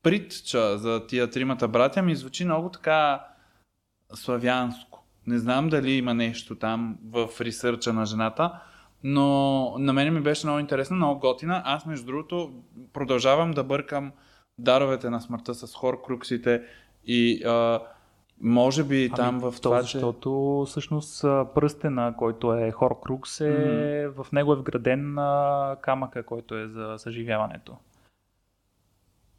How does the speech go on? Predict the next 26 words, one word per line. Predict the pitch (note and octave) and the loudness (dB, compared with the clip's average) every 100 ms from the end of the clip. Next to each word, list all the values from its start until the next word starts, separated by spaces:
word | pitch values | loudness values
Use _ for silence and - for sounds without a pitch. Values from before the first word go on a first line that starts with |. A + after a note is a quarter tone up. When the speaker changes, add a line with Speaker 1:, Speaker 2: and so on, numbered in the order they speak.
| _ _ _ _ _ _ _ - | _ _ _ _ _ _ _ 0
Speaker 2:
Единия, | D#3 D#3+ E3 D3+ C#3 | 4 6 6 6 6
Speaker 1:
Как | B2+ | 6
Speaker 2:
единия | C3 D3 E3+ | 4 4 4
Speaker 1:
така? | D3 C#3+ | 8 8
Speaker 2:
дар | |
на | D3 B2+ | 6 0
смъртта | C3+ B2 - E3+ | -4 -6 0 2
е | F#3+ F#3 F3+ | 4 4 2
и | E3 D#3 D#3+ | 0 0 -2
хоркрукс | - C3 - B2+ A#2 | -2 -2 -2 -8 -8
бил. | A2+ A#2 A2+ - _ | -4 -2 -4 -10 _
Speaker 1:
Това | C3 | 2
Speaker 2:
Всъщност | E3 E3 | 4 2
Speaker 1:
съм | C3 | 2
го | C3+ | 2
Speaker 2:
това | B2+ D3 | 6 6
е | |
Speaker 1:
изпуснал | E3 D3 | 6 2
Speaker 2:
нещото, | - F3 D#3 | 0 -2 -2
Speaker 1:
там. | C3 A2 - _ | -2 -2 -12 _
Speaker 2:
това | C3 B2 C#3 | -2 0 0
е | |
нещото, | C#3 C3 D3+ D#3 - | 2 -2 -2 -8 -14
което | - C#3 C3+ C3 | -4 -2 -2 -6
убива | B2+ B2+ A#2+ | -4 -6 -6
Дъмбълдор. | B2 B2 A2 G#2+ - | -6 -4 -4 -4 -6